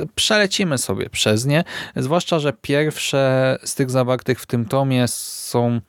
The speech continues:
no, opowiadają takie dosyć indywidualne, zamknięte w sobie historie i teraz chciałem wam powiedzieć, co tutaj jest grane, oczywiście bez, y, większych spoilerów. Zeszyt dziewiąty, otwierający ten album, e,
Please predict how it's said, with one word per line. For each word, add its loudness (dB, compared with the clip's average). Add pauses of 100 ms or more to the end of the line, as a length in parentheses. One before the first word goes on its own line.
(920)
no, 0
opowiadają 0
takie -2
dosyć -2
indywidualne, 2
zamknięte 0
w -8
sobie 0
historie 0
i 0 (420)
teraz 2
chciałem 2
wam 2
powiedzieć, 0
co 0
tutaj 0
jest 0
grane, 0
oczywiście -2
bez, -2
y, -2
większych 2
spoilerów. -2 (400)
Zeszyt 0
dziewiąty, 0
otwierający 0
ten -2
album, 0 (1120)
e, 4